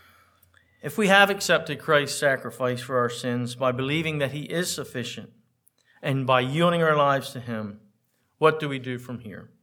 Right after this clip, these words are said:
The passage tells us to worship him. Remember what it is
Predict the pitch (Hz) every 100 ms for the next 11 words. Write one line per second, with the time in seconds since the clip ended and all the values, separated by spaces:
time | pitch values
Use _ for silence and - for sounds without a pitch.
0 | _ _ _ _ _ _ _ _ _ _
1 | _ _ _ _ - 123 151 147 151 -
2 | - 131 117 117 - 117 110 113 - -
3 | - 82 87 _ _ _ _ _ _ _
4 | _ _ _ - 143 190 196 160 143 135
5 | 120 120 117 107 -